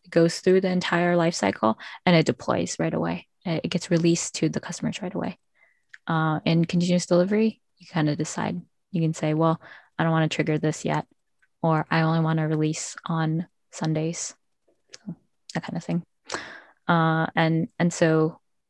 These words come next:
it's like I said, uh, we're really thinking about, uh, operationalizing the code so that it is ready to go out into production. And so you may decide that before you release it to a production environment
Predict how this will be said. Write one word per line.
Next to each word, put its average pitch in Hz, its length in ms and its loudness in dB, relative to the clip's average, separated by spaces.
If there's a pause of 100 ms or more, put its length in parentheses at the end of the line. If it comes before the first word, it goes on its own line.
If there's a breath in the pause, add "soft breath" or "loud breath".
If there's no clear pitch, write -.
(180)
it's - 120 -8
like 165 120 0
I 165 80 0
said, 165 380 -2 (240)
uh, 156 320 0
we're 165 180 4
really 160 240 6
thinking 160 320 -2
about, 156 380 -2 (560)
uh, 160 160 2
operationalizing 156 1000 0
the 151 100 -4
code 156 360 -4 (400)
so - 140 -2
that 156 300 -2 (100)
it 160 140 0
is 151 160 -4
ready 151 220 -2
to 160 80 -8
go 151 180 -4
out 147 240 -2
into 160 180 -4
production. 175 540 -6 (420)
And 165 140 0
so 156 320 -4 (140)
you 196 100 2
may 190 320 2 (200)
decide 170 420 0 (460 loud breath)
that 160 400 4
before 170 320 4
you 165 200 4
release 160 340 2
it 160 100 -2
to - 100 -6
a - 20 -4
production 160 340 -2
environment 233 600 6